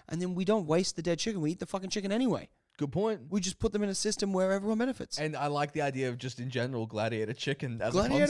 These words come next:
Speaker 2: concept.
Speaker 1: chicken.
Speaker 2: I like gladiator chicken, dude.
Speaker 1: Thank you very
Speaker 2: Fucking
Speaker 1: much.
Speaker 2: husband to a murdered hen. <laughs> Father to a stepped on egg. <laughs>
Speaker 1: Uh,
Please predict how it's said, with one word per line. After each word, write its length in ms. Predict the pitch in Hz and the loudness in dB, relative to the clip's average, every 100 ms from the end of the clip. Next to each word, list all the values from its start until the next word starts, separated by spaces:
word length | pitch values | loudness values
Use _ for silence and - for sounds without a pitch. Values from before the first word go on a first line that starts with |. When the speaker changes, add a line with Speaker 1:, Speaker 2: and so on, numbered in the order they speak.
| 302 | 4
Speaker 2:
concept. 100 | - | 2
Speaker 1:
chicken. 260 | 320 226 | 2 0
Speaker 2:
I 80 | 135 | 0
like 220 | 120 135 | 0 -2
gladiator 440 | 151 135 123 123 117 | -2 -4 -2 -4 -4
chicken, 340 | - 131 127 | -4 -4 -4
dude. 100 | 104 | -2
Speaker 1:
Thank 120 | 277 | -2
you 40 | 277 | 2
very 140 | 302 | 2
Speaker 2:
Fucking 120 | 302 339 | 4 2
Speaker 1:
much. 280 | - - - _ _ _ - | 0 -6 -12 _ _ _ -6
Speaker 2:
husband 420 | 135 110 117 123 | -4 -2 -2 -2
to 140 | 131 117 | -2 -2
a 40 | |
murdered 300 | 110 104 110 | -2 -4 -2
hen. 260 | 127 110 104 156 - - | -2 -2 -4 -10 -16 -20
<laughs> 320 | - - - | -20 -20 -8
Father 340 | 120 110 107 98 | -2 0 0 -4
to 160 | - | -8
a 60 | 101 | -10
stepped 320 | - 90 - | -8 -10 -8
on 120 | 90 | -10
egg. 280 | 85 82 82 _ - - - - - | -10 -14 -14 _ -12 -12 -8 -8 -8
<laughs> 80 | - - - - - - 605 - - - - - - _ _ - - - - - - - _ _ _ _ _ _ _ _ _ _ _ - 988 988 988 988 988 | -12 -12 -14 -16 -16 -6 -6 -6 -12 -12 -14 -14 -18 _ _ -20 -20 -20 -20 -20 -20 -20 _ _ _ _ _ _ _ _ _ _ _ -2 0 2 2 0 2
Speaker 1:
Uh, 560 | - 196 196 190 190 196 | 6 8 10 12 10 8